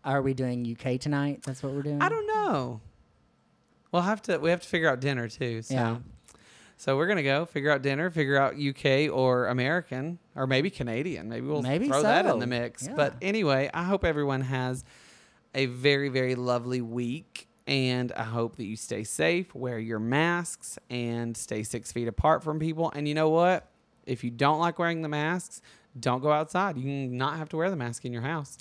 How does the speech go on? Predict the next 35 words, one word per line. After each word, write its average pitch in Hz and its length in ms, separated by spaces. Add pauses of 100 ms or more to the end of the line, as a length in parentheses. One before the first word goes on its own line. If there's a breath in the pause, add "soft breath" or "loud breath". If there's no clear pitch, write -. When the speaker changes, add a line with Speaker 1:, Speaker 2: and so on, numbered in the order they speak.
Speaker 1:
Exactly. 135 560
Speaker 2:
So 131 680 (580)
if 147 220
you 123 80
want 117 140
to - 80
follow 120 220
me, 120 260
my 117 540 (140)
Instagram 117 560
handle 113 320
is 117 320
at 107 260
Kyle 110 340
L 104 160
Henderson. 135 640 (380 loud breath)
And 123 320
I'm 123 100
gonna 120 160
see 123 140
if 117 100
I 120 60
can 117 140
get 117 140
Billy's 120 340
correct. 127 380
I 127 100
never 127 300
do. 151 400
It's 131 200
Speaker 1:
No. 135 80
Speaker 2:
B 143 320
L 196 200
A 127 460 (1400 soft breath)
three 196 800